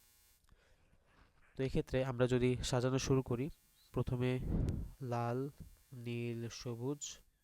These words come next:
লাল, সবুজ, নীল, এরপর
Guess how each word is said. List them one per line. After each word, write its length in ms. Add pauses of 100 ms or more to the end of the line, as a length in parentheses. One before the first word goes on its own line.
(1120)
লাল, 460
সবুজ, 640
নীল, 360 (1080)
এরপর 560